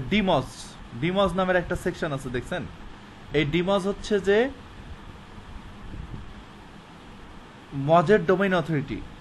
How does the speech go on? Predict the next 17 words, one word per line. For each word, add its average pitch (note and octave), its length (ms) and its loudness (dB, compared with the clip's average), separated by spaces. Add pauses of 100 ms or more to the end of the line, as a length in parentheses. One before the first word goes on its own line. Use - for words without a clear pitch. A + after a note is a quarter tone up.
(260)
তো D3 120 -8
এই F#3 100 8
যে F#3+ 120 0
এই G3 240 6
ডোমেইনগুলো G3+ 440 4
দেখতেছেন, F#3+ 460 0
প্রত্যেকটা A#3 400 -4
domain F3+ 260 -2
expire D#3+ 360 0
হয়ে C3+ 180 0
গেছে। - 260 -12 (1120)
তো F3+ 160 0 (160)
এই, G#3+ 300 4 (180)
আহ, D3 380 4
এক্সপায়ার E3 400 2
ডোমেইন G#3 220 2
ডট G#3 140 4